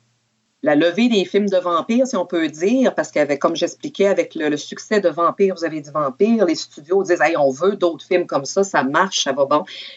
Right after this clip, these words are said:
Et The Lost Boys, qui est arrivé dans la même époque ou à peu près, et qui était, euh, à peu près dans le même type, euh, comédie avec humour,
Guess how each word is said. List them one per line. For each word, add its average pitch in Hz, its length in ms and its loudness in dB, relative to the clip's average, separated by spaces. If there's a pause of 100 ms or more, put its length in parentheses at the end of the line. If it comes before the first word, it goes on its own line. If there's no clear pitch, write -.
Et 190 120 2
The 180 140 2
Lost 165 260 -2
Boys, 208 400 0
qui 165 120 -8
est 151 100 -4
arrivé 160 500 -2
dans 190 280 -2
la 156 140 -2
même 170 200 0
époque 139 320 0
ou 156 80 -4
à 143 60 -4
peu 151 160 -6
près, 185 260 0 (440)
et 190 180 2
qui 196 100 0
était, 196 540 0
euh, 139 840 0 (680)
à - 80 -6
peu 180 140 -2
près 208 180 -2
dans 175 100 -2
le 160 100 -6
même 160 280 -2
type, - 360 -4 (440)
euh, 139 600 2
comédie 185 720 -2
avec - 240 0
humour, 160 600 -6